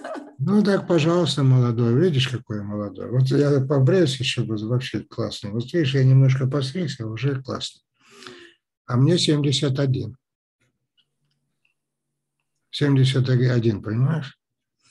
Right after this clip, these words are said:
А я могу производить хорошее впечатление. И это мне служит, как говорится,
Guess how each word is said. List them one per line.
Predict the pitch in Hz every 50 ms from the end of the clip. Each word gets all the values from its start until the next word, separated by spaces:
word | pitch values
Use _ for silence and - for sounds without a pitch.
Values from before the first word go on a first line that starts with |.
| - - _ _ _ _ _ _ _ _ _ _ _ _
А | - 127
я | 127 147 180 190
могу | 180 156 143 127 113 117 117 117 113 107 104 101 - -
производить | 127 131 127 131 127 139 139 135 160 135 135
хорошее | 131 135 135 143 127 - 135 131
впечатление. | 127 - - 135 131 131 127 - - 110 110 107 104 101 101 98 98 98 _ _ _ _ _ _ _ _ - - _ _ _ _ _ _ _ _ _ _ _ _ -
И | 135
это | 147 160 135 151 143
мне | 135 135 139 143
служит, | 131 135 - 147 143 127 131 127 131
как | 135 131 127 127
говорится, | 127 127 127 131 131 131 131 131 - 131 123 113 -